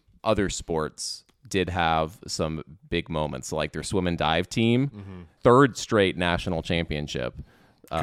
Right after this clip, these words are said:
Speaker 2: Kudos.
Speaker 1: uh, only the fifth program to do that. Kate Douglas, Gretchen Walsh out there swimming in nationals and internationals and are awesome.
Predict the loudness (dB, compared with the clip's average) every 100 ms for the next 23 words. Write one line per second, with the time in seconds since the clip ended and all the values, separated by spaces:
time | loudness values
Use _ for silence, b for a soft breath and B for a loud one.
0 | 0 -2 -6 -12 -14 _ _ -4 -2 0
1 | 2 2 2 2 0 4 4 4 4 0
2 | -2 0 4 6 6 6 0 -18 -18 -6
3 | -4 -4 -10 -2 0 2 2 2 2 -2
4 | -8 -6 -4 -2 2 8 10 10 8 4
5 | 0 -2 -4 0 2 2 2 0 2 0
6 | -2 0 0 0 -2 -4 -4 -6 -4 0
7 | 2 2 2 0 0 0 0 -4 -6 -4
8 | -2 4 4 4 0 0 -2